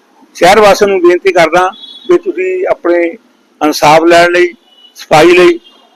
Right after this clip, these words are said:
ਨਗਰ ਕੌਂਸਲ ਜਾ ਕੇ ਕੰਪਲੇਂਟ ਕਰੋ, ਨਹੀਂ ਕਰਦਾ, ਇਸ, ਜਿੱਥੇ ਧਰਨੇ ਲਾਣੇ ਪਊਗੇ, ਲਾਵਾਂਗੇ, ਅਸੀਂ ਭੁੱਖ ਹੜਤਾਲ ਲਾਵਾਂਗੇ।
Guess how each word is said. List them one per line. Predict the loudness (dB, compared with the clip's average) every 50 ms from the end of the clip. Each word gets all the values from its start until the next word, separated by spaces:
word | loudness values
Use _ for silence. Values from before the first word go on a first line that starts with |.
| _ _ -4
ਨਗਰ | -2 0 2 2 0 0
ਕੌਂਸਲ | 0 -2 -2 0 -2 -4 -2
ਜਾ | 0 0 0 0
ਕੇ | -2 -4 _ -6
ਕੰਪਲੇਂਟ | -4 -2 -2 -2 -2 -2 -2
ਕਰੋ, | -2 -2 -2 0 -2
ਨਹੀਂ | -2 -2 -4 -4 -2
ਕਰਦਾ, | -2 -2 -2 0 0 0 0 -2 -4
ਇਸ, | -6 -10 -10 -12 _ _
ਜਿੱਥੇ | -10 -6 -4 -4 -6 -4 -4
ਧਰਨੇ | -4 -4 -4 -4 -4
ਲਾਣੇ | -2 -2 -2 -2 -4
ਪਊਗੇ, | -6 -8 -10 -10 -12 -14 -10 -8
ਲਾਵਾਂਗੇ, | -6 -6 -4 -4 -4 -2 -2 -2 -4 -4 _ _ _ _ _ _ -4
ਅਸੀਂ | -4 -4
ਭੁੱਖ | -4 -6 -8 -6
ਹੜਤਾਲ | -4 -2 -2 0
ਲਾਵਾਂਗੇ। | 0 -2 -2 -4 -4 -4 -6